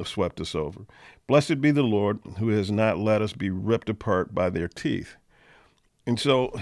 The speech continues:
well, let, let me do this last verse. "Our help is in the Lord," or, "Our help is in the name of the Lord, the maker of heaven and earth." And so, <clears throat> when I read stuff like this, it's a reminder to me, when, when we get into tough situations and circumstances where people are coming at us,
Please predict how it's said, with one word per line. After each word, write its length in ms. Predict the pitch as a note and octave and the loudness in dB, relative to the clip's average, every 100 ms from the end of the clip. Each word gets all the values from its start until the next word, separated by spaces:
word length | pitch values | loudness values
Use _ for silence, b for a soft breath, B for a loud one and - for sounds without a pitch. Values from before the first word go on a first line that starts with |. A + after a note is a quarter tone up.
| B B B | B B B
well, 340 | A2 G#2+ G#2 - | -2 -2 -4 -8
let, 240 | - A#2+ E2+ | -4 -2 0
let 140 | G2+ | -4
me 40 | |
do 160 | G2 G2+ | -4 -4
this 160 | F2 F2+ | -4 -2
last 240 | E2 E2 | -2 -4
verse. 240 | E2 E2 - B B B B - | -12 -14 -20 B B B B -2
"Our 140 | A#2 A#2 | 2 6
help 240 | D#3+ - | 6 6
is 140 | C3+ | 2
in 120 | B2+ B2+ | 4 4
the 100 | A#2 | 4
Lord," 400 | G#2+ G2 G#2 - A2 | 4 4 0 -4 -2
or, 200 | G2+ - | -2 0
"Our 80 | G#2 | 0
help 300 | G#2+ D#3+ D#3+ | 4 4 4
is 100 | A#2+ | 0
in 120 | G#2+ | 0
the 60 | G#2 | 2
name 240 | A#2 C3 | 2 2
of 80 | A2 | 2
the 60 | F#2+ | -2
Lord, 320 | F#2 F#2 F#2+ | -2 -4 -4
the 80 | F#2+ | 0
maker 400 | G2+ G#2+ A2 G#2 | 0 0 -2 -4
of 240 | F2+ F2 | -4 -6
heaven 380 | - E2 E2+ D#2+ | -4 -2 -4 -6
and 160 | D#2+ - | -8 -6
earth." 320 | - D2+ D#2 - B B B B | -6 -6 -8 -18 B B B B
And 100 | - | -10
so, 300 | G2 C3+ A#2+ _ | 0 0 0 _
<clears throat> 80 | - | -2
when 1600 | D3+ C3 G2+ - _ _ _ _ _ _ _ _ _ _ - B2+ | -2 0 -6 -14 _ _ _ _ _ _ _ _ _ _ 0 4
I 60 | |
read 220 | F#3 F#3 - | 6 6 4
stuff 240 | C#3 A#2+ | 0 2
like 280 | A#2 A2 G#2+ | 2 0 0
this, 200 | C#3+ - | -2 -2
it's 160 | G#2 | -8
a 60 | G#2 | -6
reminder 460 | G2+ G#2+ B2+ B2+ G#2+ | -4 0 0 0 -4
to 100 | G2+ | -6
me, 240 | F#2 - | -8 -12
when, 280 | G#2+ G#2+ G#2+ | -10 -6 -6
when 220 | - G#2 | -6 -4
we 120 | A2 E3 | -2 2
get 160 | F3 | 4
into 220 | D#3+ B2+ | 6 4
tough 320 | A2+ - D3 C#3 | 0 2 2 2
situations 640 | C3 - A2+ A#2 G2+ G2 | -6 -4 0 0 -2 -6
and 100 | F#2 | -6
circumstances 680 | - A2+ F#2+ - F#2+ F2 F#2 | -4 -4 -6 -4 -4 -4 -6
where 100 | F2+ | -4
people 320 | - A#2+ G#2+ | -2 0 0
are 60 | G2 | -2
coming 320 | B2 G#2+ G#2 | -2 0 2
at 180 | G2+ - | 2 0
us, 220 | - | -8